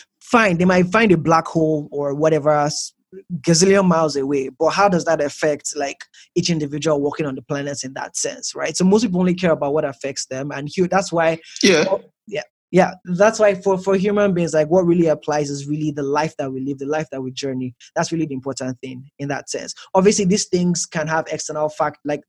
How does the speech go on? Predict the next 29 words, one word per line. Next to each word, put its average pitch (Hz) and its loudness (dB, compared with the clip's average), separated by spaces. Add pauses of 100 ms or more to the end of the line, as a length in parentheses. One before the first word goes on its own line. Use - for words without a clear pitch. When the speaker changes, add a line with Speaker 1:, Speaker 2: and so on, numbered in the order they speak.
(280)
Speaker 1:
the 165 -2
external 185 0
things 165 -6
can 139 -8
have 143 -6 (180)
effects 143 -6
on 123 -8
us. 131 -8
Like, 135 -8 (340)
discovering 185 4
the 170 6
atomic 156 0
bomb 139 -4
makes 147 -6
it 160 -6
easier 147 -2
to 135 -4 (260)
do 165 2
what 170 2
man 156 0
has 139 -6
always 147 -2 (120)
tended 147 -2
to 143 -4
do, 135 -6
which 135 -6
is 135 -6
destroy 131 -6
lives. 92 -8